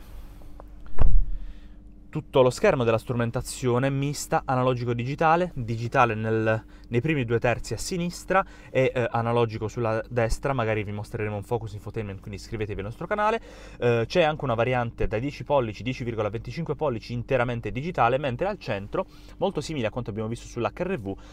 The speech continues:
lo schermo dell'infotainment da dieci virgola venticinque pollici, un tablet sospeso. Abbiamo plastiche morbide e soft touch in alto, questa bellissima griglia nido d'ape che richiama molto quella trovata all'esterno,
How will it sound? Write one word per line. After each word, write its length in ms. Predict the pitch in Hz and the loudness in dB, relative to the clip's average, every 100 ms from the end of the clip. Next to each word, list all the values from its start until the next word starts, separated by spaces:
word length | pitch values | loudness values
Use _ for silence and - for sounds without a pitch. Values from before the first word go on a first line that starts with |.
| - | -12
lo 120 | - 220 | -4 -4
schermo 400 | - 113 110 117 | 0 0 0 -4
dell'infotainment 1000 | 117 156 151 147 - 135 110 110 110 | 0 0 0 -6 -8 -6 -4 -4 -6
da 120 | 120 143 | -4 -4
dieci 260 | 180 170 | -6 -8
virgola 240 | 139 123 120 | -6 -4 -4
venticinque 460 | 156 131 135 113 | -6 -12 -12 -10
pollici, 320 | 101 95 107 | -4 -4 -4
un 100 | 185 | -8
tablet 400 | - 107 110 110 | -2 0 0 -6
sospeso. 680 | - 127 - - 107 104 113 - - - - - | -8 -8 -8 -6 -4 -4 -6 -8 -16 -20 -18 -8
Abbiamo 340 | 143 143 127 | -2 0 0
plastiche 400 | 110 139 - 117 | 0 -2 -2 -6
morbide 420 | 117 117 104 101 90 | -2 -2 -2 -4 -2
e 200 | 113 - | -4 -6
soft 380 | - 127 - - | -8 -10 -8 -4
touch 440 | 127 - - 107 - - - | -4 -4 -10 -10 -10 -18 -8
in 120 | 135 | -2
alto, 360 | 123 127 - 175 | 0 0 -2 -2
questa 400 | 180 180 - 131 | 0 -2 0 0
bellissima 640 | 151 220 - - 127 117 | 0 -2 -6 -6 -4 -2
griglia 380 | 143 226 135 117 | -2 -2 0 -2
nido 220 | 127 120 | 0 -2
d'ape 260 | 131 117 | -2 -4
che 160 | 95 117 | -8 -6
richiama 440 | 107 120 214 170 | -4 -4 -4 -2
molto 360 | 131 123 104 98 | -2 -2 -2 -6
quella 220 | 117 110 | -4 -4
trovata 300 | 110 107 104 | -4 -6 -4
all'esterno, 680 | 107 151 - 147 147 165 | -6 -6 -4 -2 -2 -4